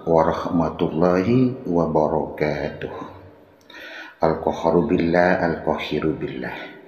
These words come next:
Al-Qudratu minallah, wa la hawla wa la quwata illa billahil aliyil azim. Salam lahir batin, saudaraku.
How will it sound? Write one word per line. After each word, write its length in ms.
Al-Qudratu 640
minallah, 720
wa 80
la 160
hawla 400
wa 80
la 160
quwata 320
illa 240
billahil 600
aliyil 680
azim. 400
Salam 400
lahir 320
batin, 480
saudaraku. 640